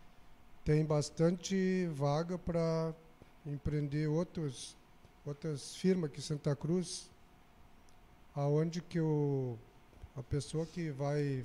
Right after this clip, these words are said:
fazer qualquer tipo de comércio, assim, a, serviço autônomo, no caso, seria de criar um,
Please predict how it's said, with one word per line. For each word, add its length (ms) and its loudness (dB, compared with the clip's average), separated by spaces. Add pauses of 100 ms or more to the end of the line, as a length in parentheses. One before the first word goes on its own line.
fazer 460 0
qualquer 320 -4
tipo 260 -6
de 160 -2
comércio, 640 0
assim, 420 -2 (160)
a, 160 -6 (680)
serviço 600 -4
autônomo, 460 2
no 80 -2
caso, 360 -4
seria 340 -6 (1300)
de 80 -8
criar 400 -4
um, 420 -4